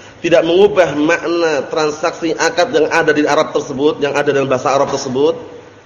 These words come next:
sah-sah saja walaupun bahasanya bukan bahasa Arab. Paham ya? Ini penting ya. Walaupun bahasanya bukan bahasa Arab, tetap sah saja.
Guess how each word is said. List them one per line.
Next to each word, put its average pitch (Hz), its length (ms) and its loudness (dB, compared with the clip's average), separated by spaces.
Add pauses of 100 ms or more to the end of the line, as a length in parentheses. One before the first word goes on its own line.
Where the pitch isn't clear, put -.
(120)
sah-sah 160 380 -2
saja 139 260 0
walaupun 139 320 2
bahasanya 135 400 2
bukan 135 160 0
bahasa 120 160 -4
Arab. 110 240 -4 (640)
Paham 143 160 0
ya? 135 160 2
Ini 151 80 -2
penting 147 240 0
ya. 147 160 0 (400)
Walaupun 139 320 0
bahasanya 135 400 0
bukan 139 220 -2
bahasa 127 180 -2
Arab, 135 240 0
tetap 147 240 -4
sah 127 160 -4
saja. 117 400 -4